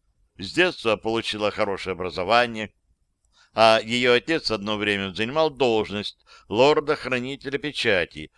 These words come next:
при дворе Ее Величества. Вопреки общепринятому мнению, и она сама, и ее семья были вхожи во двор еще намного раньше,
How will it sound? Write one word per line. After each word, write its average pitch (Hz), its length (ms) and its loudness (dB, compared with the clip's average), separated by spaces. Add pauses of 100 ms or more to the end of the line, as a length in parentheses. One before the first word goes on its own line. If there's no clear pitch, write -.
(100)
при 123 140 -6
дворе 135 360 0
Ее 113 320 -4
Величества. 104 680 -8 (760)
Вопреки 127 440 0
общепринятому 127 920 -2
мнению, 104 540 -2
и 110 100 -4
она 131 240 2
сама, 95 460 0
и 92 120 -6
ее 120 280 -4
семья 85 520 -4 (280)
были 185 220 0
вхожи 139 420 2
во 127 120 2
двор 120 240 0
еще 117 240 -2
намного 135 480 -2
раньше, 95 560 -2